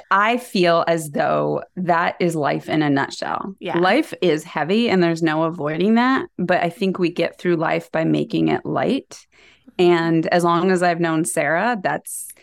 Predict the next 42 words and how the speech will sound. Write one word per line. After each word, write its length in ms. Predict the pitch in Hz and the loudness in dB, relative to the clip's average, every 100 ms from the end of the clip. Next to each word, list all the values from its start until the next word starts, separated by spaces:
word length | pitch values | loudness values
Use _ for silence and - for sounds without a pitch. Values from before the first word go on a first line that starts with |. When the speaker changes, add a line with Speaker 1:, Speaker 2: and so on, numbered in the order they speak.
| _ _ _ - | _ _ _ -4
Speaker 1:
how 220 | 175 165 | 0 0
she's 360 | - 175 160 - _ _ - | 0 0 0 -2 _ _ -6
been. 480 | 170 147 226 320 311 - | -4 0 4 4 2 0
And 160 | 170 165 _ _ | 0 0 _ _
she 320 | - - 262 | -4 2 4
really 420 | 240 254 294 320 285 | 4 4 4 4 2
highlights 640 | 233 214 208 180 180 - - | 0 0 0 0 -4 -12 -2
what 200 | 180 175 | 0 2
I 180 | 170 - | 0 -4
bring 220 | 185 170 | 0 2
up 140 | 165 165 | 2 0
a 40 | |
lot 220 | 160 151 | 0 0
with 100 | 160 | -2
this 220 | 156 151 302 | -4 -4 0
work, 260 | 320 - | 0 0
which 200 | 175 - | -4 0
is 180 | 170 160 - - _ _ | 0 0 -10 -20 _ _
we 240 | 185 202 - | -4 -2 2
only 280 | 208 233 | 4 4
have 200 | 220 202 | 4 2
three 220 | - 185 185 | -2 -4 -2
buckets 400 | 160 151 160 156 | -2 -2 -6 -6
of 100 | 143 | -4
resources: 840 | 151 151 - - - - - - - | -4 -4 -8 -8 -8 -10 -12 -16 -16
time, 460 | - 170 160 160 - | -6 -2 0 0 -2
energy, 460 | 151 151 151 147 | -2 -2 -2 -4
and 180 | - 151 | -2 -4
money. 440 | - - - 190 - | -4 -6 -10 -12 -6
And 140 | 170 160 | 0 0
yes, 260 | 143 160 - | 0 -4 -4
as 180 | 160 170 | -2 0
you'll 100 | 170 | -2
hear 220 | 170 160 | -2 -4
with 160 | 156 | -4
Sarah's 420 | - 165 160 170 180 | -4 -2 -2 -2 -2
life, 420 | 190 247 311 - 269 _ | 0 0 -2 -6 -8 _
<laughs> 240 | _ _ 196 | _ _ 2
all 180 | 254 381 | 2 2
of 80 | 466 - | -2 -4
those 300 | 539 - - | -4 -4 -4
buckets 600 | 269 277 349 415 427 - | -2 0 2 0 0 -8